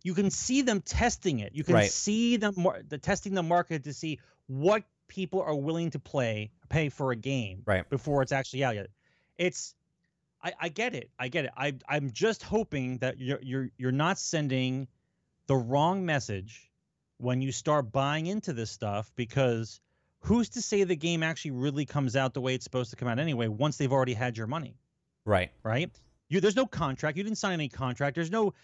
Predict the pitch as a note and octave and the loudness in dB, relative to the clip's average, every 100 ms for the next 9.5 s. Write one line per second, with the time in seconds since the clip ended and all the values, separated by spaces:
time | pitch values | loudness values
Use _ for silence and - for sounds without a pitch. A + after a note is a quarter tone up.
0 | _ - D#3+ A#3+ D#3 F3 E3 D3 - D3+ | _ -4 2 2 2 0 2 0 -4 -4
1 | C#3+ C#3 B2+ A#2 C3+ C#3+ C#3 C3 - B2+ | 0 0 -2 -2 0 0 0 -2 -2 -2
2 | A2 A#2+ B2 - C3 A#2 A#2 A2+ A2+ G#2+ | 0 0 0 -2 -2 0 0 2 0 0
3 | G#2+ G#2 G#2+ G2+ G2+ G#2+ B2+ - - D3 | -4 -2 -2 -2 -4 -2 -2 -4 -4 2
4 | F3+ F#3+ F3+ F#3+ F3 E3 E3+ F3 D#3 G#3 | 2 2 0 0 0 0 -2 -2 0 0
5 | C3 A2 - D3 D#3+ C#3 D#3 F3 - _ | 0 -6 -6 0 0 0 0 -2 -4 _
6 | D3 - E3 D#3+ - - F3+ D3 A#2+ E3+ | -2 -2 -2 -6 -6 -4 -2 0 0 -4
7 | - F3+ F3+ F3+ - _ - D#3+ B2 D#3 | -2 -2 -2 -4 -10 _ -2 0 2 0
8 | E3+ E3 D#3+ E3 E3+ E3 F3+ D#3+ D#3 D#3 | 0 0 0 0 0 0 -2 -2 -2 0
9 | F3 E3 D#3+ F#3+ | 0 0 -2 -4